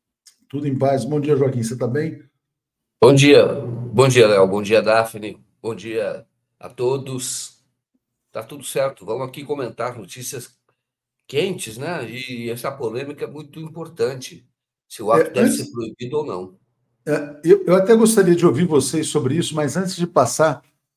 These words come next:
Speaker 1: só pra explicar um pouco pro pessoal, né, quer dizer, que a gente tá com elementos novos na tela, um novo layout.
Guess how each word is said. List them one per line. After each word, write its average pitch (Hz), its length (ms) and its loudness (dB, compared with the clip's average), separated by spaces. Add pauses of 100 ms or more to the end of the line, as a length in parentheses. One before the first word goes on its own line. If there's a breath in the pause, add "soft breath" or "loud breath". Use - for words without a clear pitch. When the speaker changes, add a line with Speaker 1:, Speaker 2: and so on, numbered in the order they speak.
(100)
Speaker 1:
só 226 140 0
pra 220 140 2
explicar 170 400 0
um 156 80 -2
pouco 156 200 -4
pro 139 120 -12
pessoal, 156 420 -2
né, 151 80 -4
quer 147 140 -8
dizer, 117 180 -6
que 123 60 -4
a 127 40 0
gente 143 220 -4
tá 151 100 0
com 147 160 -2
elementos 139 520 0
novos 120 340 0
na 113 140 -2
tela, 143 280 0
um 120 80 -4
novo 127 260 -2
layout. 120 560 -4